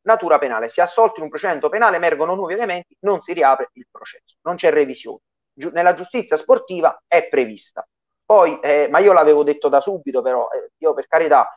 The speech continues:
rispetto tutti, però anche la tesi, mh, della Juventus, ecco, la, la tesi difensiva, dovrei recuperare il passaggio, vedo se riesco perché ho salvato qualcosa, per quanto, per quello che dice la Corte, anche lì la Juve suggerisce un'interpretazione in tal senso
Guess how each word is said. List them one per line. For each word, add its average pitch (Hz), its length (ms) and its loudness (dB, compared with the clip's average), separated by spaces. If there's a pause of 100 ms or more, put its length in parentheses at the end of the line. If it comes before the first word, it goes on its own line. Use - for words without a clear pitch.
(140)
rispetto 143 500 2
tutti, 160 360 -10
però 190 160 4
anche 226 220 4
la 180 120 6
tesi, 220 400 -8 (340)
mh, 156 220 -12
della 156 240 4
Juventus, 143 600 -2
ecco, - 380 2
la, 131 320 4
la - 140 6
tesi 185 220 -6
difensiva, 143 680 -4
dovrei 131 400 2
recuperare 143 520 2
il 156 80 -14
passaggio, 139 420 0
vedo 123 160 -6
se 170 140 -12
riesco 147 360 -6
perché 123 260 -8
ho 131 240 -4 (320)
salvato 156 500 2
qualcosa, 135 680 0
per 143 160 -2
quanto, 208 440 2
per 147 140 -6
quello 196 180 0
che 151 120 -2
dice 160 200 -4
la 139 140 4
Corte, 135 320 -6
anche 160 240 0
lì 165 120 -6
la 180 140 2
Juve 170 240 -6
suggerisce 143 680 -6
un'interpretazione 117 880 -10
in 110 80 -14
tal - 140 -10
senso - 260 -20